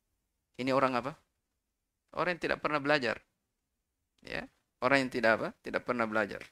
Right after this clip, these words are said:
Fayaqulanilah. Ditanya lagi, "Ma dinuk? Apa agamamu?" Fayaqul,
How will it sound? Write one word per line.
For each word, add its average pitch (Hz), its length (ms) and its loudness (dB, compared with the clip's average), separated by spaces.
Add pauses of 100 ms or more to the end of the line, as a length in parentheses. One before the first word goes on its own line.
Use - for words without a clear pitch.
(840)
Fayaqulanilah. 180 880 12 (720)
Ditanya 185 320 10
lagi, 185 320 12 (400)
"Ma 170 160 10
dinuk? 196 480 6
Apa 170 320 10
agamamu?" 180 560 12 (160)
Fayaqul, 143 560 6